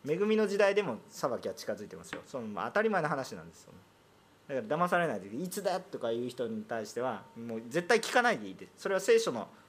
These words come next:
言葉ではありません。でも聖書の言葉の中に分かることがあります。それは一体何かっていうのは、苦しみが増すということです。<laughs>「うえ、主よ、なんでそんなこと」と思うんですけれども、それはこう苦しみが表される、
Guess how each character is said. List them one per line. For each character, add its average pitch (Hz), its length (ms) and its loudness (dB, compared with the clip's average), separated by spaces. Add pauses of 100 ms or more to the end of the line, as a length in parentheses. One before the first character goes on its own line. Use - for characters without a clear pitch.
(180)
言 120 120 -2
葉 113 100 0
で 98 80 -8
は 98 80 -6
あ 92 60 -6
り 101 80 -10
ま 95 100 -12
せ - 100 -18
ん。 - 40 -16 (920)
で 233 120 8
も 226 80 4
聖 381 180 8
書 381 120 4
の 240 100 4
言 208 220 4
葉 220 100 6
の 220 80 2
中 214 160 2
に 139 80 2
分 196 140 6
か 370 100 8
る 349 80 0
こ 156 100 0
と 127 80 0
が 120 80 -2
あ 117 40 -4
り 110 80 -6
ま - 80 -10
す。 - 180 -14
そ 294 140 0
れ 320 80 -2
は 294 100 6
一 262 160 -2
体 262 260 4
何 254 220 0
か 214 100 2
っ 208 80 0
て - 80 -8
い 139 40 0
う - 20 0
の 156 60 -2
は、 135 100 0
苦 - 220 -4
し - 120 -4
み 233 80 4
が 214 120 6
増 143 100 2
す - 100 -4
と - 80 -8
い - 40 -8
う - 20 -14
こ - 80 -10
と - 60 -12
で 92 80 -10
す。 101 340 -6
<laughs> 117 100 -14 (1600)
「う 135 80 -6
え、 - 20 -10 (420)
主 - 200 -6
よ、 170 60 -2 (480)
な - 120 -8
ん - 120 -12
で 175 100 -6
そ 180 100 -4
ん 196 80 -6
な 185 80 -2
こ 180 100 0
と」 175 120 -2
と - 100 -6
思 196 180 2
う 151 40 2
ん 117 40 -2
で 117 80 -6
す - 100 -14
け 117 80 -6
れ 110 80 -10
ど 135 120 -8
も、 160 180 -6 (260)
そ - 100 -6
れ 175 80 2
は 170 140 4
こ 143 300 0
う - 40 -10
苦 180 140 2
し 185 100 -6
み 180 80 -2
が 160 140 4
表 202 280 2
さ 202 80 4
れ 180 140 0
る、 110 220 -6